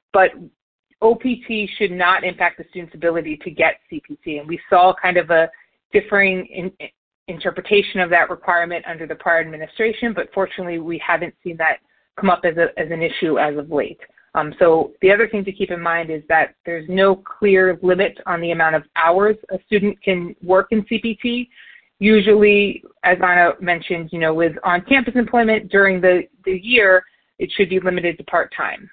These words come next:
But because C P T is considered part of the academic program, part of getting that curriculum training, it's, there's no limit to the amount of hours the student can engage in on C P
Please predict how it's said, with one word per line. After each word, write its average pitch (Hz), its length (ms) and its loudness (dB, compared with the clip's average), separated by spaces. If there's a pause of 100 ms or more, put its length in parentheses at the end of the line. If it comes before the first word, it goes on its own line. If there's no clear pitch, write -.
(140)
But 180 140 -8
because 240 360 0 (140)
C 214 160 -8
P 196 120 -8
T 185 180 -2
is 180 180 0
considered 180 520 -2 (180)
part 202 200 0
of 185 120 -4
the 185 140 -2
academic 165 500 -4
program, 165 520 -2 (480)
part 208 200 2
of 180 160 -2
getting 175 300 -4
that - 180 -6
curriculum 165 680 -8 (120)
training, 180 480 -6 (340)
it's, 185 220 -4 (260)
there's 180 240 0
no 196 300 4
limit 180 400 -2 (120)
to 170 160 -2
the 160 240 -4
amount 160 260 -2
of 147 120 -12
hours 156 400 -2 (360)
the 160 120 -4 (100)
student 160 260 -8
can 165 160 -8
engage 147 440 0
in 135 140 -2
on 127 160 -10 (120)
C - 140 -4
P - 160 -10